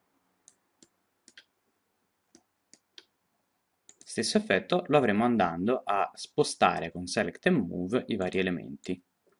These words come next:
Come vedete, in questo caso è tutto scollegato. Stesso effetto lo avremo andando a spostare con Select and Move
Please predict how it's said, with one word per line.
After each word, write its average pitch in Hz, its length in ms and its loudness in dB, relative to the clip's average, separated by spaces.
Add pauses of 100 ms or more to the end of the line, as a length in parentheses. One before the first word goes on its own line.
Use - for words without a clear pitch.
(160)
Come 101 160 -4
vedete, 135 320 4
in - 160 -6
questo - 240 -10
caso 95 180 -4
è 95 60 -6
tutto - 240 -8
scollegato. 90 580 -8 (3250)
Stesso - 360 2
effetto 135 380 2
lo 160 100 6
avremo 92 480 2
andando 92 500 2
a 76 280 -2 (280)
spostare 95 640 2
con 85 160 -6
Select - 380 -2
and 156 160 4
Move 98 380 -4